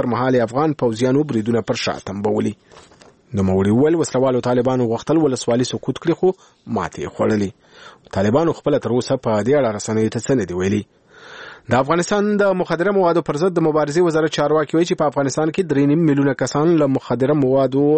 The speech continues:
متاثره دي. دا خبرې د دوشنبې په ورځ له نشه یي موادو سره د مبارزې په خاطر د کورنیو چارو د وزارت او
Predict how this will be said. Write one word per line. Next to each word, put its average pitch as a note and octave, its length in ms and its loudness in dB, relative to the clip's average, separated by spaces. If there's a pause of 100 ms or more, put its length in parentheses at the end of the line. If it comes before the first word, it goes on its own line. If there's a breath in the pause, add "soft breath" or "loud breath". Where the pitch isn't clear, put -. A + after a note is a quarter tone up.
(180)
متاثره A#2+ 560 -4
دي. G2+ 80 -4 (800 loud breath)
دا G2 80 0
خبرې B2 360 0
د B2+ 60 2 (180)
دوشنبې C3+ 400 0
په C3+ 80 0
ورځ D#3 380 2
له C3 240 2
نشه C3 240 0
یي D3+ 100 2
موادو C3+ 320 0
سره C3+ 160 -2
د B2+ 140 0
مبارزې B2+ 480 0
په - 80 -10
خاطر D3 340 0
د C#3 160 0
کورنیو C3 400 2
چارو C#3 260 2
د B2+ 100 2
وزارت B2 440 0
او - 20 2